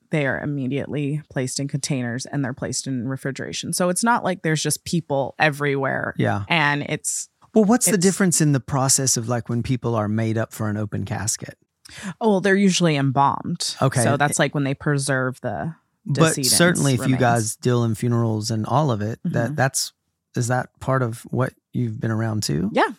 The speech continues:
Speaker 2: Okay.
Speaker 1: definitely. And again, to me, it's just not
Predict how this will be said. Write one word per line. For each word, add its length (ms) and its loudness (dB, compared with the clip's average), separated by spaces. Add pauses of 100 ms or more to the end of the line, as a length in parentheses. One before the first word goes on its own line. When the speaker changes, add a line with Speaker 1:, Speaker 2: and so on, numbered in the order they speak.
(140)
Speaker 2:
Okay. 200 2
Speaker 1:
definitely. 500 -2 (380)
And 260 0 (720)
again, 440 0
to 140 -2
me, 280 -4
it's 160 -4
just 260 -2
not 440 4